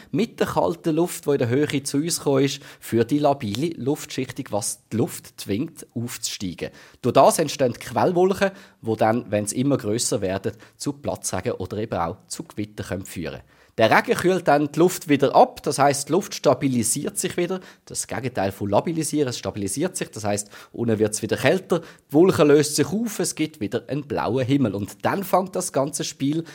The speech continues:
wieder von vorne an, die Sonne kann den Boden wieder aufwärmen,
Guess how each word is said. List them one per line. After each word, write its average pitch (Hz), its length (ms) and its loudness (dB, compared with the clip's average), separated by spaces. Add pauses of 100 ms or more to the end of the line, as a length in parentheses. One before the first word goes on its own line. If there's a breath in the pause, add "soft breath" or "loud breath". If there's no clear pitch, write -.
(120 loud breath)
wieder 110 220 -2
von - 140 -10
vorne 196 340 6
an, 185 140 6 (200 loud breath)
die - 60 -8
Sonne 120 220 -2
kann 110 240 -2
den 101 100 -4
Boden 107 340 -2
wieder 90 280 -10
aufwärmen, 165 520 4